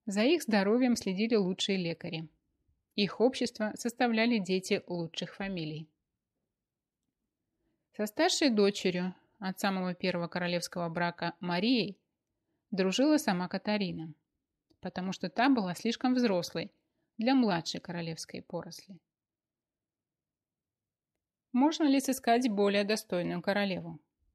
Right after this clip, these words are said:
Генрих был счастлив, твердя, что Катарина дана ему в качестве утешения в старости.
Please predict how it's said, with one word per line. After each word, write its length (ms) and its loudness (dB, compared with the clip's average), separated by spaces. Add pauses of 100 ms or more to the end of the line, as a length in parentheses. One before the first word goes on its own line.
(300)
Генрих 580 2
был 280 -4
счастлив, 580 -10 (640)
твердя, 520 2
что 220 -4
Катарина 560 2
дана 320 -2
ему 160 2
в 80 -8
качестве 460 -2
утешения 520 -2
в 60 -6
старости. 720 -8